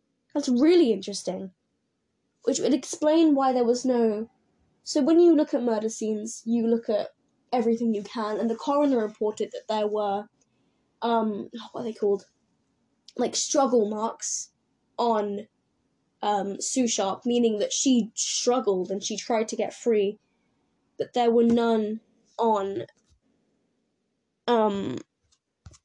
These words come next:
<sighs> uh, the boys. Sorry, I'm not good at talking today.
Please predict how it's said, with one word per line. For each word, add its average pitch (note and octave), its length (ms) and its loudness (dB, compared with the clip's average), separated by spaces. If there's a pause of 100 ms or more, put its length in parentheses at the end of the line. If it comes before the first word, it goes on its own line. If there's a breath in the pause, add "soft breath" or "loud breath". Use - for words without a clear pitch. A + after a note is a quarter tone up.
(640)
<sighs> - 0 -
uh, - 720 -4
the G#3+ 300 -4
boys. A3+ 540 2
Sorry, G3+ 500 -2
I'm A3 200 0
not A#3 240 0 (380)
good A#3 120 4
at A#3 60 -14
talking A#3 260 -2
today. G#3 280 -2